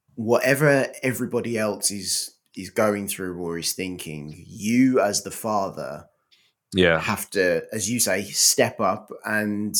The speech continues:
Speaker 1: you know, kind of put your foot down and make those decisions and do it in
Speaker 2: Yeah.
Speaker 1: a way that obviously doesn't alienate anyone. And you've, you've got
Speaker 2: Yeah,
Speaker 1: a,
Speaker 2: yeah.
Speaker 1: you've got a huge, t-, you've got a huge task on your hands. You know, this is,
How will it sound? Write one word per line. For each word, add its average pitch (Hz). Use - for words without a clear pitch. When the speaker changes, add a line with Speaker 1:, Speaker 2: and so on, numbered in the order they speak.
Speaker 1:
you 92
know, 90
kind 95
of -
put 120
your 110
foot 113
down 95
and 95
make 107
those 98
decisions 92
and 92
do 110
it 92
in 98
Speaker 2:
Yeah. 95
Speaker 1:
a 87
way 87
that 92
obviously 160
doesn't 131
alienate 123
anyone. 120
And 101
you've, 131
you've 131
got 120
Speaker 2:
Yeah, 113
Speaker 1:
a, 98
Speaker 2:
yeah. 104
Speaker 1:
you've 92
got 104
a -
huge, 185
t-, -
you've 160
got 127
a -
huge 156
task 135
on 123
your 120
hands. 143
You 123
know, 113
this 135
is, 131